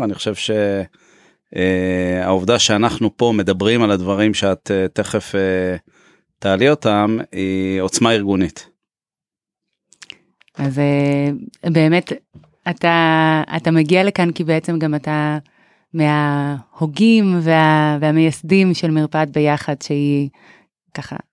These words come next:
Speaker 2: הבית של הפודקאסט הזה.
Speaker 1: כן.
Speaker 2: אז, אה,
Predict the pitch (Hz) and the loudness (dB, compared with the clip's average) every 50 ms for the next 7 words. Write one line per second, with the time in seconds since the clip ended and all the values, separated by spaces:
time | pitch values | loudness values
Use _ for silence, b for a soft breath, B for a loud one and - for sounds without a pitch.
0 | _ _ b b b b b b b _ - - - - - - - 156 143 147 | _ _ b b b b b b b _ -12 -12 -10 -10 -10 -6 -6 -4 0 2
1 | 160 160 151 151 - - 151 143 - - 139 135 - - 151 - - 170 160 156 | 2 4 2 2 2 0 -2 0 0 0 -2 -2 0 -4 -4 -2 0 0 2 2
2 | 185 214 247 104 87 85 85 90 B B B B B - 151 151 147 135 147 160 | 2 0 0 -4 -8 -14 -16 -18 B B B B B -6 -4 -4 -4 -2 -2 -2
3 | 156 151 151 151 151 151 151 151 151 151 | 0 0 0 0 0 0 0 0 0 -2